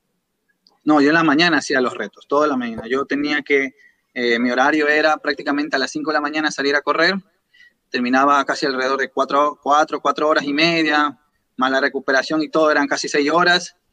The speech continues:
Y de ahí a, sí, dedicarme toda la tarde a hacer todas mis,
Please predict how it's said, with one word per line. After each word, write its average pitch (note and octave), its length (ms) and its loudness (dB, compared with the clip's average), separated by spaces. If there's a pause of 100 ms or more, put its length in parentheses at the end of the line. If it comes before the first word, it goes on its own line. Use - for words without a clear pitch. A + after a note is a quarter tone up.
(180)
Y C#3+ 100 -4
de C3 60 2
ahí D3 180 4
a, B2+ 180 0
sí, B2 240 -6
dedicarme C#3 560 -2
toda D#3 280 0
la D#3 120 2
tarde D3+ 420 0
a C3+ 60 2
hacer C3+ 360 -4
todas C#3 240 0
mis, B2 400 -6